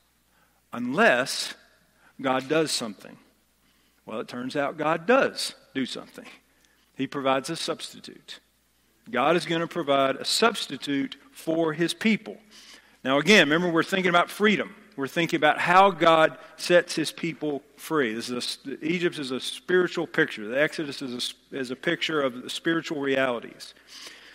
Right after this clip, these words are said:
So we're thinking about how God sets his people free from condemnation, because we're all sinners. We all deserve judgment. We all deserve the destroyer coming in our house,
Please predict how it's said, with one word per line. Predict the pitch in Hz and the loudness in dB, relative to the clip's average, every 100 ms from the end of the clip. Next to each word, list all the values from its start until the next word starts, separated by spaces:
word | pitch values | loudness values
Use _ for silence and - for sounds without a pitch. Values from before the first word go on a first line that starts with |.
| - | -12
So | - 147 | 0 2
we're | |
thinking | 143 196 196 | 6 6 8
about | 165 | 6
how | 160 180 | 8 8
God | 170 170 165 | 8 8 6
sets | - 175 170 - | 4 4 4 2
his | 156 - | -4 -4
people | - 170 156 147 | -6 -6 -4 -6
free | - 160 | -4 -4
from | 151 - 170 170 | -4 -2 -2 -2
condemnation, | - 165 165 156 156 143 131 - | -2 -2 0 -2 0 0 0 -4
because | 110 143 131 | -6 -6 -2
we're | 156 165 | 4 8
all | 226 | 8
sinners. | - 135 95 87 - - - | 4 -2 -6 -12 -16 -18 -6
We | 135 | 2
all | 135 175 220 | 6 8 8
deserve | 175 147 165 143 123 - - | 6 4 6 6 2 -10 -10
judgment. | - 139 110 107 - - _ _ _ _ - | 0 2 2 -6 -16 -20 _ _ _ _ -4
We | 127 | 6
all | 175 214 | 8 10
deserve | 190 170 190 165 | 8 10 10 10
the | 165 | 4
destroyer | 151 - - 180 156 135 | 2 0 2 4 6 2
coming | - 165 160 151 | 2 0 2 2
in | 147 | 2
our | 135 127 | 2 0
house, | 127 120 87 - - | 0 -2 -4 -8 -10